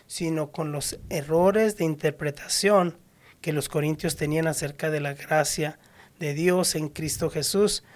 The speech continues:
Por ejemplo, unos pensaban que tenían libertad ilimitada para pecar, ya que no vivían bajo la ley, sino bajo la gracia. Otros intelectualizaban en el cristianismo, despojándolo del misterio de la cruz,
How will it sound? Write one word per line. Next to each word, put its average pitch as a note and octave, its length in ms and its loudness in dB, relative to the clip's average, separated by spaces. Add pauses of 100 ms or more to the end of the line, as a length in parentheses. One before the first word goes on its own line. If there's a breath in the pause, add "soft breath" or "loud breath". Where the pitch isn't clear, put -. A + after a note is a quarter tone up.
(180 loud breath)
Por D#3+ 160 2
ejemplo, F3 440 4
unos F#3+ 360 2
pensaban F3 500 2
que F3+ 120 -2
tenían D#3+ 360 0
libertad D#3 560 0
ilimitada D3+ 640 0
para D3 240 -2
pecar, G3 460 0 (480 soft breath)
ya E3 220 4
que E3+ 240 2
no E3 300 4
vivían F#3 520 4
bajo E3 300 2
la C#3+ 140 2
ley, F#3 400 0 (160 soft breath)
sino C#3+ 340 -4
bajo C#3 260 -2
la C3+ 120 -2
gracia. E3+ 500 2 (680 soft breath)
Otros G3+ 400 6
intelectualizaban F3+ 1200 4
en F3 160 -2
el D#3 120 -2
cristianismo, F3 880 -2 (320 soft breath)
despojándolo F#3+ 920 4
del E3 200 0
misterio F3+ 1000 0
de D3+ 200 -4
la C#3+ 200 -14
cruz, B3 440 -4